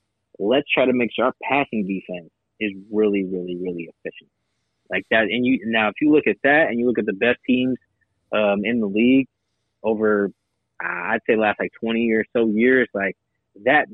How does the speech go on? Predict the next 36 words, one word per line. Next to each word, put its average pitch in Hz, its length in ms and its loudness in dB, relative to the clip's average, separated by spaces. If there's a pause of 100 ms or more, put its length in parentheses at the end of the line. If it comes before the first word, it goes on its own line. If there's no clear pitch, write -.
bears 113 420 2
out. 107 280 -2 (100)
Not 123 100 -2
to 156 140 -4
say 175 100 4
these 165 200 4
teams 156 180 0
weren't 131 200 0
good 131 160 4
at 127 120 4
running 127 400 2
or 110 180 2
run 110 260 -2
defense, 98 460 -2 (640)
um, 92 240 -8
but 95 160 -8
you 135 80 4
look 139 140 4
at 120 160 0
the, 104 60 0
you 120 220 2
take 127 180 0
the 113 60 -2
most 110 220 -2
efficient, - 760 0
not 131 220 -2
just 165 120 -2 (100)
counting 117 280 0 (100)
stats 107 320 2
like 95 220 -6
total 104 200 0
yards 95 540 -4
or 92 80 -2
whatever, 92 640 -6 (500)
or 95 140 -2 (100)
total 104 200 0